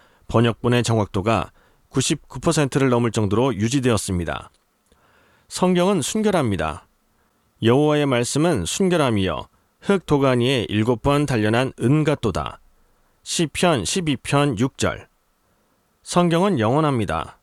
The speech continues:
"풀은 마르고 꽃은 시드나 우리 하나님의 말씀은 영원히 서리라." 하라. 이사야 사십 장 팔 절. 성경은 처음 쓰여진 그 시대만큼이나 오늘날에도 의미가 있는 책입니다.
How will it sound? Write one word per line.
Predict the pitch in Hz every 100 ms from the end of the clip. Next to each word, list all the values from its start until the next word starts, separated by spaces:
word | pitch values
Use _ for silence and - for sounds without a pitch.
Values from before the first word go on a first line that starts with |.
| _ _ _ _ _ -
"풀은 | 196 185
마르고 | 165 135 123 110 131 139 120
꽃은 | 170 160 180 156
시드나 | 196 175 127 87 - _ _ _
우리 | 117 143 151
하나님의 | 165 151 135 123
말씀은 | 107 95 - 120 139 71
영원히 | 95 107 120 131 156
서리라." | 151 165 127 139
하라. | 127 139 82 - - _ _ _ _ _ -
이사야 | 120 143 135 139
사십 | 131 123 - -
장 | 135 143
팔 | - 170
절. | 143 87 60 - _ _ _ _ _ _ _ _ _ _ _ _
성경은 | - 175 165 185 190
처음 | 180 190 190
쓰여진 | - 180 147 156 143
그 | 143
시대만큼이나 | - 151 135 123 - 113 107 117 85 -
오늘날에도 | 113 123 110 101 127 117 104
의미가 | 123 151 147
있는 | 127 123
책입니다. | 113 104 92 80 71 69